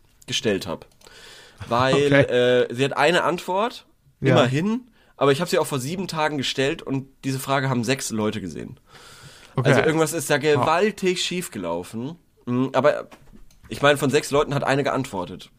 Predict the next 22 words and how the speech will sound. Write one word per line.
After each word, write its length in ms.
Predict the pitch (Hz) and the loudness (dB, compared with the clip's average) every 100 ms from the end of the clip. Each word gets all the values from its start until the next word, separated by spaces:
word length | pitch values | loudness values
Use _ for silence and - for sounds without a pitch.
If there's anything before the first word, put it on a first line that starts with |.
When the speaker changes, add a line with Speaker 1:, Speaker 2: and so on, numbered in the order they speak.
| - | -20
Speaker 1:
Ist 100 | 92 | -4
ja 60 | 117 | -2
auch 120 | 127 | 2
Speaker 2:
Ja, 180 | 147 139 | 4 4
Speaker 1:
ganz 140 | 147 | 0
cool. 160 | 87 - | -6 -6
Speaker 2:
aber 220 | 139 160 | 4 4
die 100 | 160 | 6
hat 80 | 180 | 4
die 60 | 175 | 2
Frage 300 | - 185 185 | 4 6 6
auch 60 | |
falsch 200 | - 170 | 2 0
verstanden, 420 | 180 - 185 127 120 | 0 0 0 0 -2
oder? 260 | 135 214 - - - - - | 0 0 -4 -20 -20 -14 -4
Speaker 1:
Ähm, 760 | 127 131 139 143 143 143 139 - | 2 2 2 0 -2 -4 -6 -6
nee. 260 | 185 185 | -2 2
Speaker 2:
Nee. 260 | 156 143 320 - - - - - | 4 4 2 -8 -20 -20 -20 -2
Speaker 1:
Nee, 240 | 214 196 | 2 2
hat 140 | 208 202 | 0 -2
sie 80 | 185 | -4
nicht. 320 | 123 - | -4 -6